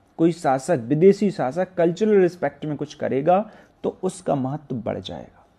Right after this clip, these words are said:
क्योंकि लड़ाइयाँ याद नहीं रखनी है। यदि कोई शासक कल्चरल, पॉलिटिकल,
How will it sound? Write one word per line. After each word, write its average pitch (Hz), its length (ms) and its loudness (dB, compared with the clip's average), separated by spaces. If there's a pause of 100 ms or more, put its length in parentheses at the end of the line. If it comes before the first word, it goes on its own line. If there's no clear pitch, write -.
(140)
क्योंकि 185 280 -2
लड़ाइयाँ 175 540 2
याद 151 280 2
नहीं 147 140 -4
रखनी 107 340 -6
है। 98 200 -12 (1000)
यदि 151 320 -2 (340)
कोई 190 180 4
शासक 165 540 -2 (460)
कल्चरल, 175 540 2 (320)
पॉलिटिकल, 190 680 0